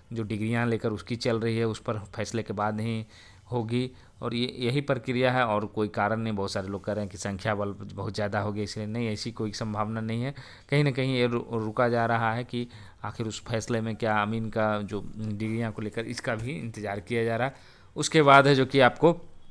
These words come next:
ये हो गया बिहार दरोगा विज्ञापन दो हज़ार बीस, जून जुलाई दो हज़ार बीस में मैंने एक डाला भी था, कोर्ट का नोटिस भी था उसमें। उसमें था कि आपको बिहार दरोगा है जो कि जून जुलाई दो हज़ार बीस में, और ये निकाल भी देगी जिस तरह से दबाव में है बीपीएसएससी, उम्मीद है कि आपको निकाल,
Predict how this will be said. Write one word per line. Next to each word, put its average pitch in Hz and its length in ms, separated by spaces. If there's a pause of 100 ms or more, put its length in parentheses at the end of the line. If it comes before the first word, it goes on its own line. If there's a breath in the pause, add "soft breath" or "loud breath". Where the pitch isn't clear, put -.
(1500 loud breath)
ये 117 140
हो 120 160
गया 135 200
बिहार 135 400
दरोगा 127 300
विज्ञापन 117 580
दो 113 80
हज़ार 117 200
बीस, 117 400
जून 110 200
जुलाई 107 280
दो 104 100
हज़ार 107 160
बीस 104 240
में 104 60
मैंने 101 260
एक 101 480
डाला 101 280
भी 107 120
था, 110 120
कोर्ट 104 300
का 110 120
नोटिस 104 400
भी 107 100
था 117 180
उसमें। 110 340 (460 loud breath)
उसमें 151 300
था 143 140
कि 127 140
आपको 131 220
बिहार 123 340
दरोगा 117 300
है 117 100
जो 117 80
कि 135 100
जून 113 300
जुलाई 107 240
दो 110 100
हज़ार 110 160
बीस 104 240
में, 127 80
और 131 120
ये 139 120
निकाल 117 320
भी 117 120
देगी 110 220
जिस 98 220
तरह 101 120
से - 140
दबाव 95 280
में 98 180
है 98 140
बीपीएसएससी, 98 600
उम्मीद 104 300
है 107 100
कि 110 120
आपको 123 220
निकाल, 117 260